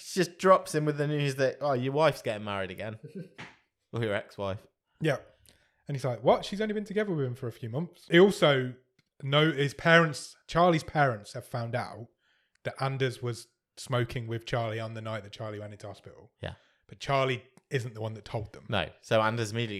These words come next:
Speaker 1: goes, "Fucking
Speaker 2: Fucking
Speaker 1: therapist."
Speaker 2: therapist, <laughs> 'cause he's the only other person
Speaker 1: Yeah.
Speaker 2: it could have been. I'm glad I stole his library books.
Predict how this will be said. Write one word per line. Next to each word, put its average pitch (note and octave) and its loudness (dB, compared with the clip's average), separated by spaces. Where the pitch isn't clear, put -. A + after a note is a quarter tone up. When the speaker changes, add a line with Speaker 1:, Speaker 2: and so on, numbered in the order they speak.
Speaker 1:
goes, - -12
"Fucking E3+ 2
Speaker 2:
Fucking D3+ -4
Speaker 1:
therapist." D#3+ 6
Speaker 2:
therapist, - -4
<laughs> - -16
'cause - -12
he's C#3 -8
the E3 2
only D#3+ 2
other C#3+ -2
person C3+ 0
Speaker 1:
Yeah. A2 -4
Speaker 2:
it G#2 -6
could D3+ 2
have C#3 -6
been. - -20
I'm B2+ -6
glad C3 2
I C3 2
stole B2+ 0
his A#2 -4
library C3 2
books. - -20